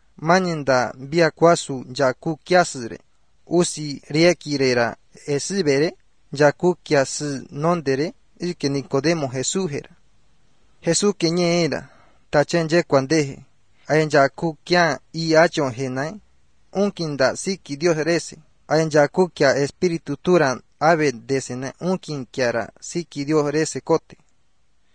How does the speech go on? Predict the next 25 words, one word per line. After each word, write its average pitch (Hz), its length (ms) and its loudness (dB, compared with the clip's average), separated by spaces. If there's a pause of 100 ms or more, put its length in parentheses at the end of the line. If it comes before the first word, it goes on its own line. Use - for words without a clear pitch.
(220)
Bian 160 300 0
yacuquia 156 540 2
mose, 131 380 -4 (140)
bia 165 380 4
si 156 260 -6
chon 135 280 -8
eririn 143 560 -6 (200)
de, 123 280 -12 (320)
emon 170 320 2
yacuquia 156 540 2
mose 135 340 -2
Dios 156 320 2 (220)
ririna, 147 640 -4 (540)
Dios 156 340 0
ra 135 400 -2
ekiato 143 680 -2
tuch, - 340 0 (200)
mañe 185 380 0
un 208 120 2
quinte 131 360 -8
y 180 140 -4
que - 180 -4
Nicodemo 147 600 0
Jesús 143 380 -2
era, - 160 -10